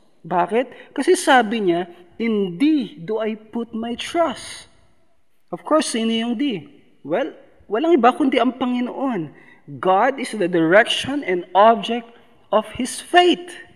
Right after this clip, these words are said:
So, ganyan ang dapat na attitude natin sa Diyos. But another question is,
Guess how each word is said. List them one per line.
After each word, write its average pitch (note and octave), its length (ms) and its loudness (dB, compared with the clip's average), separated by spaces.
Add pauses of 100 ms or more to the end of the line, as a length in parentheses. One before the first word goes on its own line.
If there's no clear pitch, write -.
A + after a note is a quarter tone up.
(920)
So, A3+ 240 4
ganyan B3 400 2
ang G3 80 -2
dapat F3+ 400 2
na D#3+ 240 0
attitude D#3+ 320 -6
natin C#3+ 400 0
sa - 80 -10
Diyos. C#3+ 400 0
But D3+ 160 -4
another A3+ 400 0
question F3+ 480 2
is, D3 240 -4